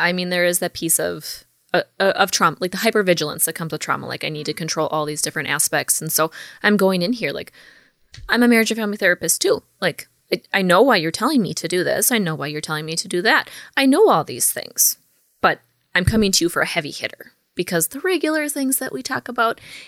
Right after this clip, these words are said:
it's not working as well anymore. I got to a certain point, they're not working.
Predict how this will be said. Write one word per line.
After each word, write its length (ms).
it's 200
not 280
working 320
as 180
well 220
anymore. 500
I 80
got 220
to 100
a 40
certain 280
point, 300
they're 120
not 240
working. 500